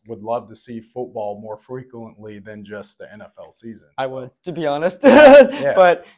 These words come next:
Speaker 2: N F L's king right now,
Speaker 1: Yeah,
Speaker 2: right?
Speaker 1: of
Speaker 2: Sundays are
Speaker 1: course.
Speaker 2: for N F L.
Speaker 1: Of course, yeah. And arena, their seasons don't, like, i-,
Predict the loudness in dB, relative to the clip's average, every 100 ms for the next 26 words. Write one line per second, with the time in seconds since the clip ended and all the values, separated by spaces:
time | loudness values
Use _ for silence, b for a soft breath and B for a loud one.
0 | _ -2 0 2 2 0 -6 -6 -2 -4
1 | -4 -8 -8 -6 -6 -8 -6 -6 -2 -2
2 | -2 -4 -4 -6 -6 -4 -2 -2 -6 _
3 | _ -20 _ -10 -10 -10 -6 -4 -6 -12
4 | -8 -6 -4 -4 -4 -4 -2 -2 -4 -4
5 | -4 -4 -8 -8 -8 -10 -12 -12 -14 -20
6 | -20 _ -6 -6 -6 -4 -2 -2 -10 _
7 | _ _ _ _ _